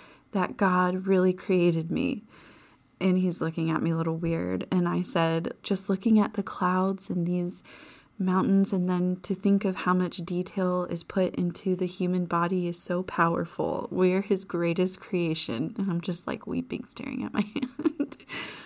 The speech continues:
Um, that's a little bit deep maybe, but honestly, I, I said I was a very new Christian. I really was. It was like,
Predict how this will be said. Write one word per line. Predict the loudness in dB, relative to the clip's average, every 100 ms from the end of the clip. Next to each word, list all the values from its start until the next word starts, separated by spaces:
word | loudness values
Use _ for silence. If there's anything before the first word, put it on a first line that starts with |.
| -2
Um, | 2 2 2 -2 -6 -12 -18 -16 -18 -18 -18 -18 -20 _ -4
that's | 6 8 6 6
a | 8
little | 10 8
bit | 6 4 2
deep | -2 0 0
maybe, | 2 2
but | 2 0 2
honestly, | 6 8 6 4 4 4 4 -2 -12 _ 0
I, | 2 2 -4 0
I | 2
said | 2 2 4
I |
was | 4 4
a |
very | 2 4 4
new | 4
Christian. | 0 -2 -2 -2
I | -2
really | 0 0 2 2
was. | 0 0 -2 -2
It | 0
was | 0 0
like, | 0 -2 -8